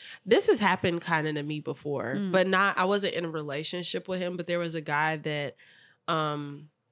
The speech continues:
Speaker 1: I liked. I thought that I had, like, such a deep bond with him.
Speaker 2: Mm.
Speaker 1: But, and I think that that happens when, like, you're spending a lot of your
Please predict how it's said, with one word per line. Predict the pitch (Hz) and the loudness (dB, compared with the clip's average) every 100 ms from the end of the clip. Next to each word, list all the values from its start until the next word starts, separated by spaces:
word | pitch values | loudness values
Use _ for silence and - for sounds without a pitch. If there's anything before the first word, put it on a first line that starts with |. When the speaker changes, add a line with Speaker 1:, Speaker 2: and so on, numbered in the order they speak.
| _ _ _ _ | _ _ _ _
Speaker 1:
I | 170 165 | 0 2
liked. | 160 151 143 165 - - - | 0 2 2 2 -2 -8 -2
I | 160 | -2
thought | 156 156 156 | 2 2 2
that | 156 | 0
I | 147 | 0
had, | 160 156 | 0 -2
like, | 156 151 | -4 -4
such | - 165 165 | -4 -2 -4
a | |
deep | 143 170 196 - _ | -4 -6 -6 -8 _
bond | 156 143 160 185 | -4 0 2 2
with | 190 196 | 2 0
him. | 208 208 208 214 | 2 4 4 0
Speaker 2:
Mm. | 214 185 185 196 | -4 -6 -6 -4
Speaker 1:
But, | 170 185 170 - | 2 4 4 2
and | 208 | 2
I | 196 | 2
think | 190 226 233 | 2 0 0
that | 185 | 0
that | 180 160 | 2 2
happens | - 170 185 175 160 160 | 0 0 0 -2 -2 -2
when, | 165 160 | -2 0
like, | 156 156 | 0 0
you're | 170 165 - | -2 -2 -8
spending | - - 214 214 | -8 2 4 4
a | 180 | 4
lot | 175 175 | 4 4
of | 175 | 2
your | 170 160 156 156 | 2 2 0 -2